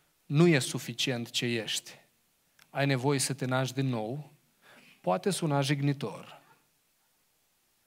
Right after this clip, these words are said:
Și lucrul ăsta îl intrigă foarte mult pe Nicodim.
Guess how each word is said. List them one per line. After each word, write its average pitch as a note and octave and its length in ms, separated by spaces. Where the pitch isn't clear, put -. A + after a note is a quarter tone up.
Și - 160
lucrul G#3+ 220
ăsta A#3 160
îl G3+ 80
intrigă E3+ 540
foarte E3+ 320
mult C#3+ 500
pe D3+ 80
Nicodim. B2 480